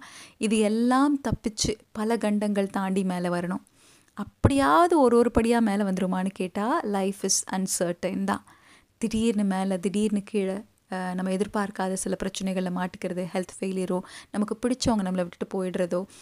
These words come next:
சில இழப்புக்கு அப்புறமா ஒரு குடும்பத்தை மீட்டு கொண்டு வர்றது, ஃபினான்ஷியல் ஃபெயிலியர், இப்படி பல விஷயங்களை ஏதோ ஒரு வகையில டக்குன்னு கொடுத்துட்டா விழுவோம், அதுலேருந்து எழுந்து வருவோம் அப்படின்னு நம்ம நினைச்சு கூட பார்த்திருக்க முடியாத அளவுக்கு பெரிய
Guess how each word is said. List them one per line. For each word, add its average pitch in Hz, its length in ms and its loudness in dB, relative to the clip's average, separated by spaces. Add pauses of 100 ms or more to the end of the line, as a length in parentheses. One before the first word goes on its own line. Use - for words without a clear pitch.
(240)
சில 226 200 -2
இழப்புக்கு 233 460 2
அப்புறமா 202 360 0
ஒரு 196 120 -2
குடும்பத்தை 220 400 0
மீட்டு 196 240 -2
கொண்டு 180 280 -2
வர்றது, 180 300 -4
ஃபினான்ஷியல் 233 640 2
ஃபெயிலியர், 185 400 -2
இப்படி 247 240 -4
பல 262 220 0
விஷயங்களை 214 600 0
ஏதோ 185 220 0
ஒரு 240 180 0
வகையில 196 240 -2 (100)
டக்குன்னு 208 260 -4
கொடுத்துட்டா 208 400 -2 (480)
விழுவோம், 240 720 4
அதுலேருந்து 202 340 0
எழுந்து 202 340 2
வருவோம் 190 540 0
அப்படின்னு 196 200 -2
நம்ம 185 180 -2
நினைச்சு 202 320 -2
கூட 220 160 2
பார்த்திருக்க 208 400 -6
முடியாத 180 380 -4
அளவுக்கு 185 400 -4 (340)
பெரிய 233 280 0